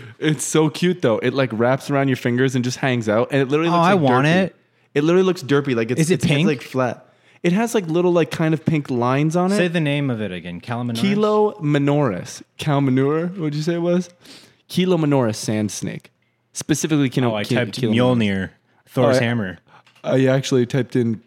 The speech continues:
Speaker 1: uh, M-, Moscow Mule. My bad. Yeah, it's really cute. And they're super rare because you can't buy these ones. You can only find them. And
Speaker 2: Dude, that name does not exist.
Speaker 1: Gila minoris. No, you just aren't spelling it right, my guy.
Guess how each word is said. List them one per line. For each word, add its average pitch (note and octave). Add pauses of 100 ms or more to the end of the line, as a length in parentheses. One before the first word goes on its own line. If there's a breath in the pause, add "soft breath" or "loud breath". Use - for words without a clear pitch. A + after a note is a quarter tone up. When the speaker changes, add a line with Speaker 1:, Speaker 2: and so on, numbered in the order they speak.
Speaker 1:
uh, A2 (360 soft breath)
M-, B2+ (140)
Moscow C#3
Mule. B2+ (500 loud breath)
My C3
bad. B2 (720)
Yeah, C#3
it's C#3
really D3
cute. C#3
And C3+
they're C3+
super F#3
rare C3+
because B2
you A#2+
can't B2+
buy G2+
these B2+
ones. D#3
You A#2+
can A#2+
only A2+
find A2+
them. D3
And G#2+
Speaker 2:
Dude, A#2+
that A#2+
name A2+
does G#2+
not G#2
exist. F#2 (240)
Speaker 1:
Gila D3+
minoris. D3
No, A#2
you A#2
just A2+
aren't A#2
spelling A#2+
it F2+
right, F2
my F2
guy. F#2+